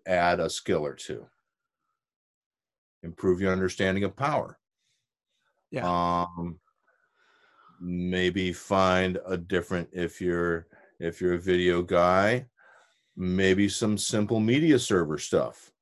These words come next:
Speaker 1: There's a lot of, there's a lot of different kinds of media servers out there. Everybody doesn't always want the latest, greatest, most expensive thing. And if you can accomplish what their vision is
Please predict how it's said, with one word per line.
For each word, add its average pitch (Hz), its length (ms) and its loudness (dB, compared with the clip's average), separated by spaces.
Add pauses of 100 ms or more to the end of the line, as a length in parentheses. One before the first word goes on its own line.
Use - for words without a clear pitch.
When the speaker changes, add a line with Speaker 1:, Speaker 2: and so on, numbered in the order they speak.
(1500)
Speaker 1:
There's 85 360 -2
a 87 60 0
lot 87 300 2
of, 87 240 0
there's 95 180 0
a 98 40 2
lot 98 480 6
of 117 60 2
different 117 220 0
kinds 117 200 2
of 107 80 2
media 131 260 4
servers 98 420 2
out 87 220 2
there. 85 300 0 (840)
Everybody 107 480 6
doesn't 104 260 2
always 101 460 6
want 101 300 2
the 101 80 0
latest, 101 400 4
greatest, 98 380 2
most 98 160 2
expensive - 500 -4
thing. 123 400 2 (580)
And 92 120 0
if 87 140 -4
you 110 100 2
can 113 160 -2
accomplish 101 800 -2 (1200)
what 98 380 4
their 101 220 6
vision 120 440 4
is 85 500 -2